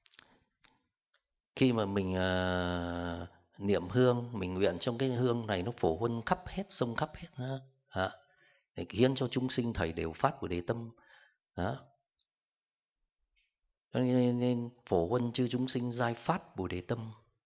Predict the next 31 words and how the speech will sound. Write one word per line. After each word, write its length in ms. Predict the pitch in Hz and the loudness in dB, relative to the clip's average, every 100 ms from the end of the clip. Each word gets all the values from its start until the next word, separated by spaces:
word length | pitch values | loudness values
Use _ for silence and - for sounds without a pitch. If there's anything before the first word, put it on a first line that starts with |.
| _ - - _ _ _ _ _ _ _ _ | _ -20 -20 _ _ _ _ _ _ _ _
Hả? 260 | - 87 - - - - - | -8 -6 -6 -10 -20 -20 -20
Rồi 180 | - 123 | 4 4
khi 200 | 127 147 | 6 4
mình 220 | 135 110 | 4 2
làm 240 | 113 107 104 | 2 0 0
bất 160 | 175 | -2
cứ 120 | - 165 | 0 0
một 120 | 127 | 0
cái 60 | - | 0
điều 220 | 117 101 | 2 2
thiện 280 | - 101 87 | 2 -2 0
gì 300 | 87 82 82 - _ _ _ _ _ _ _ _ _ _ _ _ _ _ _ _ | -4 -4 -8 -18 _ _ _ _ _ _ _ _ _ _ _ _ _ _ _ _
thì 160 | - 104 | -2 0
mình 260 | 101 101 98 | 2 0 2
cũng 360 | 117 151 190 180 - _ _ | 0 0 -2 -6 -16 _ _
hồi 240 | - 101 | -2 0
hướng. 300 | 95 117 160 - - _ _ - _ _ _ _ | 4 2 0 -6 -18 _ _ -20 _ _ _ _
Hả? 300 | 98 98 - - | -2 -2 -4 -4
Mọi 200 | 107 113 120 | 2 2 2
cái 80 | |
điều 180 | 143 113 | 2 2
thiện 260 | - 104 98 98 - _ _ - | 2 -2 -4 -8 -20 _ _ -2
là 460 | 98 92 87 87 - - _ _ _ _ | 0 2 0 -2 -10 -20 _ _ _ _
nói 220 | 117 151 | 2 4
rằng 240 | 139 101 92 | 2 -2 -2
là 180 | 90 | -2
nguyện 300 | 87 101 95 - - _ _ _ | 0 2 0 -2 -16 _ _ _
dĩ 340 | - 101 151 208 | -8 2 4 4
thử 240 | 104 78 - | 0 -2 -2
công 180 | 120 | 2
đức, 200 | 143 - | 2 0